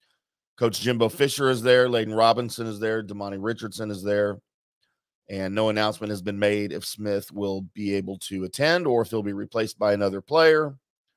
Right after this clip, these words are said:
or anyone at all. Of course, he's the, uh, highly touted slot receiver out of Sugar Land. Uh, three-year starter for an A and M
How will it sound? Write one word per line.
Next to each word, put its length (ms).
or 220
anyone 360
at 80
all. 200
Of 80
course, 280
he's 220
the, 300
uh, 120
highly 300
touted 320
slot 260
receiver 640
out 120
of 80
Sugar 320
Land. 360
Uh, 420
three-year 480
starter 340
for 140
an 80
A 160
and 80
M 400